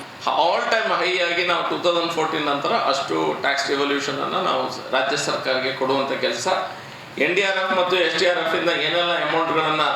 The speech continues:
ಸಮಯ ಸಮಯಕ್ಕೆ ಕೊಡಬೇಕು ಅದನ್ನ ಜಾಸ್ತಿಯಾಗಿ ಕೊಟ್ಟಿದ್ದೇವೆ. ಆದ್ರೂ ಸಹ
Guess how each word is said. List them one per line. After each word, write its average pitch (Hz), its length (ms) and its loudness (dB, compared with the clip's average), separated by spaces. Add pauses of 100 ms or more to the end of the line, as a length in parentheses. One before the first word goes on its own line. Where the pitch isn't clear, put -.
(480)
ಸಮಯ 185 260 2
ಸಮಯಕ್ಕೆ 175 440 0
ಕೊಡಬೇಕು 160 380 0
ಅದನ್ನ 180 280 0
ಜಾಸ್ತಿಯಾಗಿ 175 600 0
ಕೊಟ್ಟಿದ್ದೇವೆ. 117 520 -4 (600)
ಆದ್ರೂ 208 360 2
ಸಹ 214 540 0